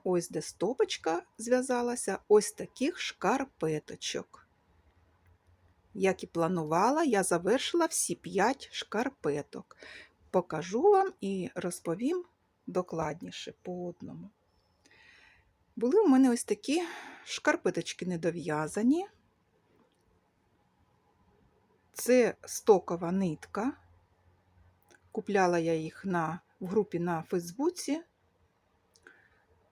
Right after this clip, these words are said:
І ось такі з залишків я зв'язала шкарпеточки.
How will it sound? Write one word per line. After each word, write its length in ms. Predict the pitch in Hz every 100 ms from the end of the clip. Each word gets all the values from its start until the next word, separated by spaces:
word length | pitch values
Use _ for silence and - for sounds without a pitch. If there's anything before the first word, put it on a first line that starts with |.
| _ _ _ _ _ _ _ _ _ _ _ _ _ _ _ _ -
І 160 | 220 240
ось 220 | 208 -
такі 460 | 185 - - 359
з 160 | 339 190
залишків 880 | 202 277 285 277 - 254 254 - - - - - _ -
я 260 | 180 190 185
зв'язала 640 | 185 160 156 196 262 262
шкарпеточки. 1120 | 254 - 202 220 - 139 - - - - 220